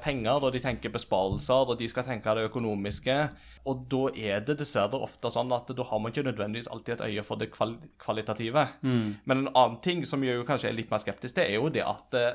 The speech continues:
Speaker 1: alle disse A I-ene, det de jo strengt tatt gjør, det er jo ikke å skape. Det er jo en veldig, veldig elegant form for plagiering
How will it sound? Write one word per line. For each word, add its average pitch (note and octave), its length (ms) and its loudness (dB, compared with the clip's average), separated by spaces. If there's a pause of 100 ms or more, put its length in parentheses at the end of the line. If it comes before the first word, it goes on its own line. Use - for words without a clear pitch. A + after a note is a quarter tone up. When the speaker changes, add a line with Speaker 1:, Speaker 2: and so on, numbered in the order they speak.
Speaker 1:
alle G#2+ 160 -4
disse B2 160 -4 (140)
A C#3+ 160 2
I-ene, A2 420 -2
det G#2+ 240 -4
de C#3+ 80 -8
jo C#3 80 -2
strengt G2+ 460 -6
tatt C#3+ 180 -4
gjør, B2 500 -2
det A#2+ 120 -2
er G2 40 -4
jo G2 60 -6
ikke A#2+ 160 -6
å - 120 -4
skape. D#3 420 0 (460)
Det - 180 -2
er A2 200 4
jo D#3 180 4
en A#2 240 -2
veldig, G#2 400 -2
veldig G#2 640 -4
elegant B2 640 0
form A2 260 -2
for C3 120 -8
plagiering C#3 580 0